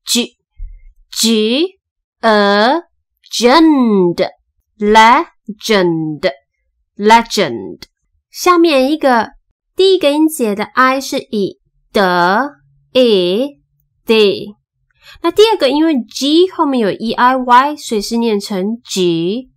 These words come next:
那一样，它也是念成E，G，E，G。好，下面一个A L是念成O，所以是t，O，tall，digital，digital。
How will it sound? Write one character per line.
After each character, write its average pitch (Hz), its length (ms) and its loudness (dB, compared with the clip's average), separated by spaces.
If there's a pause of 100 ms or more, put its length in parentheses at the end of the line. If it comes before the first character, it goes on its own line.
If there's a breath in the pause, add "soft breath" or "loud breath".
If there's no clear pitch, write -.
那 262 200 -4
一 208 140 -6
样， 277 220 -2
它 254 180 -4
也 208 100 -4
是 - 160 -10
念 240 220 -2
成 190 340 -8
E，G，E，G。 - 300 0 (4000 soft breath)
好， 185 260 -2
下 359 280 0
面 349 200 2
一 294 60 -2
个 269 80 0
A 302 300 -4
L 196 400 0
是 214 180 -8
念 254 220 -2
成 196 300 -4 (120)
O， 247 640 0
所 - 160 -6
以 208 60 -2
是 226 160 -8 (180)
t，O，tall，digital，digital。 220 - -2